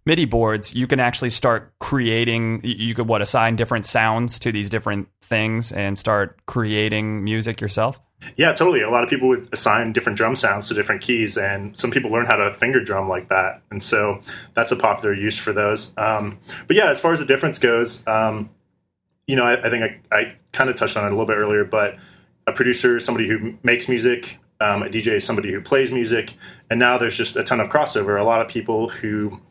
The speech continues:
Speaker 2: uh, produce music have become D Js out of their, uh, kinda necessity to tour or play their other songs for people. And then, you know, a lot of D Js who maybe played music for a long time in their lives,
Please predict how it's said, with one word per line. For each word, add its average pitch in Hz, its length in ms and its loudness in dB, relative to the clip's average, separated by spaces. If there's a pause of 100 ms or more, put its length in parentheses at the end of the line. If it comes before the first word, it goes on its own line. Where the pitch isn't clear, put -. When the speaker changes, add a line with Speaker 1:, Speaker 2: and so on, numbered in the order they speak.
(400)
Speaker 2:
uh, 104 160 2
produce 113 320 -2
music 104 460 -2 (140)
have 113 220 2
become 110 300 -2
D 110 140 0
Js 104 480 0
out 104 120 2
of 98 140 -4
their, 98 460 0 (260)
uh, 135 80 0
kinda 107 180 0
necessity 107 540 0
to - 140 -8
tour 156 460 0
or 104 160 0
play 120 200 0
their 110 140 2
other 104 140 2
songs 117 320 0
for 156 120 0
people. 180 480 0 (600)
And 113 140 -2
then, 117 380 0 (840)
you 139 60 -2
know, 127 100 4
a 120 40 6
lot 120 140 4
of 113 80 -6
D 120 120 0
Js 127 280 2
who 123 100 0
maybe 120 400 4
played 120 360 0
music 127 280 0
for 120 140 4
a 110 60 2
long 117 220 2
time 120 240 2
in 120 60 0
their 113 120 2
lives, 120 480 0